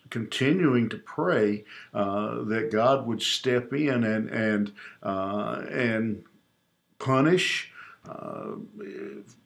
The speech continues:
get the attention of, I don't know exactly how to, uh, to say that, but, um, that, uh, that they would, uh, the, the enemies of Israel. When he talks about,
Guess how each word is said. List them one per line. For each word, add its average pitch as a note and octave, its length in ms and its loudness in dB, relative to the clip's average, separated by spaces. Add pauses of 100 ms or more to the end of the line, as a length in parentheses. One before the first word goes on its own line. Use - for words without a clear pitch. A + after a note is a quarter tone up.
(1080)
get C#3+ 220 6
the C3 140 6
attention C#3+ 600 4
of, D3+ 320 8
I A2+ 140 -2
don't A#2+ 260 -2
know A#2 80 0
exactly A#2 380 -2
how A#2+ 160 4
to, A2 180 0 (320)
uh, G#2 320 2
to G#2+ 160 -6
say D3+ 300 4
that, G#2+ 360 0
but, A2 300 -2
um, G#2+ 520 -2
that, A2+ 220 0 (220)
uh, G2+ 360 -4
that A#2 180 0
they A#2 180 4
would, G#2+ 380 0
uh, G#2+ 380 -2
the, A#2+ 260 -4
the A#2 260 -4
enemies B2 560 6
of G#2+ 160 0
Israel. C3 380 4
When G#2 80 -4
he G#2+ 80 -4
talks - 280 -2
about, A#2 360 2